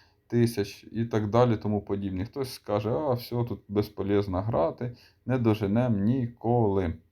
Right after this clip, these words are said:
Да, не доженете, якщо я буду грати на тому рівні, як я щас граю, активності, хоча я не самий активний гравець з тих, що в мене є в Альянсі, є хлопці, що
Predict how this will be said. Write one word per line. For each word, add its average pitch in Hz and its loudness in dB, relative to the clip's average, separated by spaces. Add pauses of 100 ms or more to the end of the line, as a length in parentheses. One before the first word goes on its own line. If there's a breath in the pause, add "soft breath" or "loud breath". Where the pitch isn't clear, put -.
Да, 107 0
не 107 -2
доженете, 131 0
якщо 87 -4
я 104 2
буду 95 -2
грати 101 2
на 90 -4
тому 95 -8
рівні, 92 -4
як 85 -4
я 87 -2
щас 87 -8
граю, 123 0
активності, 107 -2
хоча 101 0
я 92 2
не 101 2
самий 107 2
активний 110 0
гравець 110 0
з - -20
тих, 110 -6
що - -12
в 98 -6
мене 104 2
є 104 4
в 104 2
Альянсі, 104 0
є 101 -4
хлопці, 104 -4
що 98 -8